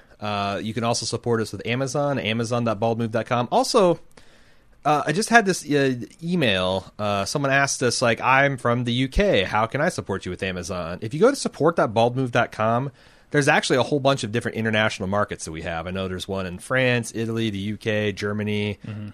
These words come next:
Speaker 1: maybe one in Japan, um,
Speaker 2: Canada.
Speaker 1: Canada. But yeah, it, it's, it's just go to, instead of going to amazon dot baldmove dot com, go to support dot baldmove dot com, and there's the link. Uh,
Speaker 2: Okay.
Speaker 1: click it. Uh, but yeah, thanks for thinking of us that way.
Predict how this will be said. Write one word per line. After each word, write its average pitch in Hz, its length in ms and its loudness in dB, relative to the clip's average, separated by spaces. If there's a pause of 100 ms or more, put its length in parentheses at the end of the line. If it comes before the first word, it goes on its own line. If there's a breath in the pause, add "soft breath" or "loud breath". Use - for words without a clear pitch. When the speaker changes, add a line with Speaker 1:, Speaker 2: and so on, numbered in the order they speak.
Speaker 1:
maybe 123 300 0
one 131 180 2
in 123 60 0
Japan, 113 680 -2
um, 98 260 -4
Speaker 2:
Canada. 107 380 -2 (260)
Speaker 1:
Canada. 117 500 2 (500 loud breath)
But 170 100 4
yeah, 214 280 8
it, 127 140 2
it's, 143 220 0
it's 147 180 -2
just - 160 -6
go 160 140 4
to, 139 340 4
instead 131 300 -2
of 139 80 -2
going 139 240 0
to 131 180 2
amazon 135 380 -2
dot 127 100 0
baldmove 127 280 0
dot 123 140 -2
com, 123 200 -2
go 123 80 -2
to 117 80 -2
support 180 520 4
dot 117 220 0
baldmove 104 360 0
dot 98 200 -2
com, 95 360 -4
and 92 100 -6
there's 98 160 -2
the 90 80 -14
link. 80 420 -14 (220)
Uh, 87 100 -8
Speaker 2:
Okay. 80 120 -8
Speaker 1:
click 92 240 -12
it. 78 220 -12 (120)
Uh, 85 220 -10
but 101 160 -6
yeah, 117 260 2
thanks 120 300 -8
for 107 100 -8
thinking 110 280 -8
of 90 80 -8
us 87 140 -10
that 82 180 -6
way. 87 280 -6